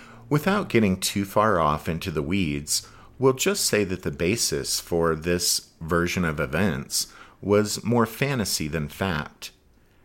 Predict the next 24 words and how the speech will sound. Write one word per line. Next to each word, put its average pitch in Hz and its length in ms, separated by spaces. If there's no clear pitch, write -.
and 104 140
the 98 140
individuals 92 800
who 82 120
claimed 92 600
that 82 240
Meade 95 320
was 90 180
inclined 90 520
to 82 120
retreat 80 600
were 104 220
officers 104 760
who 92 440
all 131 220
had 117 540
some 143 340
sort 123 320
of 95 220
axe - 400
to - 100
grind 73 540
against 95 480
him. 60 320